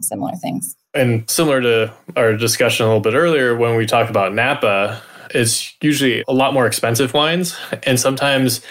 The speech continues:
Speaker 2: those very expensive wines, consumers often just assume, I think, that it's sustainable as, as one point.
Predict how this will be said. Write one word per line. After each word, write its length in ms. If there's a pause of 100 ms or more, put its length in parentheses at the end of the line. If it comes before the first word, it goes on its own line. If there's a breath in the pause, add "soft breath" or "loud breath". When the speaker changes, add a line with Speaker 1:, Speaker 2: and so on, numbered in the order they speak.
(300 loud breath)
Speaker 2:
those 320
very 420
expensive 600
wines, 540
consumers 640
often 560
just 380
assume, 720 (140)
I 80
think, 400
that 160
it's 120
sustainable 580
as, 140
as 180
one 280
point. 340